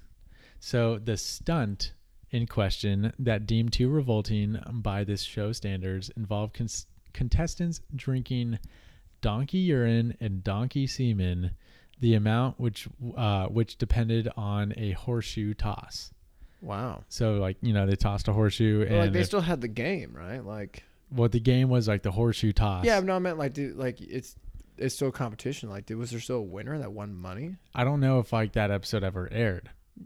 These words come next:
Speaker 2: Yeah,
Speaker 1: I
Speaker 2: but
Speaker 1: don't
Speaker 2: do they
Speaker 1: think
Speaker 2: still, like
Speaker 1: I'm sure they, like, I'm sure, well, they, yeah, the contestants did it, and I'm sure one came a winner, but it never aired because, uh, unsurprisingly, this crossed a line with producers.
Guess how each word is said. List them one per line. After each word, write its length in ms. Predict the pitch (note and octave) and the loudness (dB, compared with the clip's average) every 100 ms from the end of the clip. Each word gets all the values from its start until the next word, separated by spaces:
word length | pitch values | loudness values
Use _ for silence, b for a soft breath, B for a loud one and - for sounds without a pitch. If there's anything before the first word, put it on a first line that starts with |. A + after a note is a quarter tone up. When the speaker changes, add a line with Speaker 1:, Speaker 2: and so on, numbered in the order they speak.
| - | -6
Speaker 2:
Yeah, 140 | D3+ F#3 | 6 6
Speaker 1:
I 40 | |
Speaker 2:
but 40 | - | 8
Speaker 1:
don't 80 | D3+ | 6
Speaker 2:
do 60 | |
they 100 | D3+ | 6
Speaker 1:
think 100 | C#3+ | 4
Speaker 2:
still, 240 | - E3 D3+ | 4 4 6
like 360 | C3+ A#2 - - C3 | 4 0 -4 -12 -6
Speaker 1:
I'm 140 | A#2+ | -2
sure 220 | - C3+ | 2 4
they, 180 | B2+ B2 | 6 4
like, 220 | A2 G#2+ | 4 2
I'm 120 | G#2+ | -2
sure, 360 | G2+ B2+ B2 A2+ - - - | 0 4 4 2 -4 -18 -6
well, 160 | D3+ C3 | 0 2
they, 180 | B2 G#2+ A2 | 4 2 -2
yeah, 220 | D3+ E3 A#2 | 2 4 4
the 80 | |
contestants 540 | - A#2+ C#3 B2+ A2+ F#2 | 2 2 4 2 -2 0
did 180 | B2+ B2 | 2 4
it, 200 | A2+ A2 | 4 2
and 180 | A2+ G#2+ | 2 2
I'm 120 | G#2+ | 2
sure 240 | A#2 G#2+ | 2 4
one 360 | G#2+ G#2+ A2+ A2+ | 2 0 0 2
came 240 | A2+ G#2+ | 2 2
a 60 | G2 | 2
winner, 360 | G#2 A#2+ G2 F#2+ | 2 2 2 2
but 220 | G#2 F#2+ | 0 -2
it 160 | C3 A2 | -2 0
never 340 | A2 A2 A2 - | 0 0 -4 -2
aired 440 | C#3+ D3+ A2 G2+ - B B B - | 0 0 0 -2 -8 B B B -4
because, 680 | C3 - A#2 G2+ G2+ G2 - - - - | -2 4 4 4 2 0 -4 -8 -18 -12
uh, 300 | - G2+ F#2+ | -6 -4 -4
unsurprisingly, 920 | - A2+ G#2+ A2 A#2+ A#2 A#2 A#2+ A#2+ G#2+ | -2 -2 -2 0 2 2 2 2 0 -2
this 200 | A#2 G#2 | -2 -2
crossed 340 | - A2 G2+ A2+ | 0 -2 0 0
a 60 | |
line 320 | G#2+ G2+ G#2 | 0 0 -2
with 200 | G2+ G2 | -2 -4
producers. 720 | - G#2+ D3 - E3+ D#3 D3+ | -2 0 2 2 2 2 0